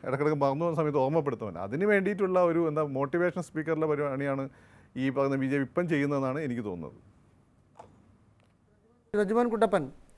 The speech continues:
Speaker 2: ഞാൻ നേരത്തെ പറഞ്ഞ ഈ തൊണ്ണൂറ് ശതമാനത്തിൻ്റെ സ്ട്രൈക്ക് റേറ്റ് പ്രധാനപ്പെട്ട സ്റ്റേറ്റുകളിൽ, അത് മാത്രമല്ല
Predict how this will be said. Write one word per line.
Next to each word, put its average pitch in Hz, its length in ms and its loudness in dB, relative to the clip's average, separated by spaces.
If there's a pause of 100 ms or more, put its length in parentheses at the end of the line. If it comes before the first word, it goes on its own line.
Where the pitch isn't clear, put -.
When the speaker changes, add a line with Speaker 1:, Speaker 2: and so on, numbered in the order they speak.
(180)
Speaker 2:
ഞാൻ 202 460 4 (540)
നേരത്തെ 202 400 8
പറഞ്ഞ 214 340 8 (160)
ഈ 202 140 2 (240)
തൊണ്ണൂറ് 202 280 2
ശതമാനത്തിൻ്റെ 202 580 0
സ്ട്രൈക്ക് 190 400 2
റേറ്റ് 185 160 2
പ്രധാനപ്പെട്ട 175 500 0 (580)
സ്റ്റേറ്റുകളിൽ, 160 560 0 (540)
അത് 185 140 6
മാത്രമല്ല 208 640 6